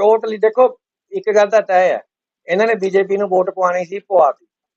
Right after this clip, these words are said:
ਅਗਲਾ ਸਮਾਂ ਬੀਜੇਪੀ ਦਾ ਪੰਜਾਬ ਦੇ ਵਿੱਚ ਨਹੀਂ ਹੈਗਾ। ਉਹ ਲੋਕ ਮੁੜ ਜਾਣਗੇ ਅਕਾਲੀ ਦਲ। ਦੇਖੋ, ਡੇਢ, ਜੇ ਅੱਜ ਡੇਢ ਲੱਖ ਵੋਟ ਐਨ ਕੇ ਸ਼ਰਮਾ ਜੀ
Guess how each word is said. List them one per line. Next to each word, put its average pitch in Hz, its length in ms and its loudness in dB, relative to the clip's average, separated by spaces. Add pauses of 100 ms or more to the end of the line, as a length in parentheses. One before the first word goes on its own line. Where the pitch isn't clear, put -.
(360)
ਅਗਲਾ 240 280 2
ਸਮਾਂ 190 380 -4
ਬੀਜੇਪੀ 175 580 -4
ਦਾ 175 140 2
ਪੰਜਾਬ 151 440 -2
ਦੇ 151 140 -12
ਵਿੱਚ 147 380 -20
ਨਹੀਂ 160 220 -12
ਹੈਗਾ। 156 260 0 (480)
ਉਹ 175 120 0
ਲੋਕ 160 280 -2
ਮੁੜ 143 280 -12
ਜਾਣਗੇ 180 240 -2
ਅਕਾਲੀ 143 320 -6
ਦਲ। 156 180 0
ਦੇਖੋ, 170 260 -10
ਡੇਢ, 175 320 -6 (100)
ਜੇ 175 260 0
ਅੱਜ 170 140 -6
ਡੇਢ 190 280 -4
ਲੱਖ 175 240 -4
ਵੋਟ 160 240 -10
ਐਨ 156 160 -4
ਕੇ 160 100 -20
ਸ਼ਰਮਾ 147 360 -12
ਜੀ 147 100 -20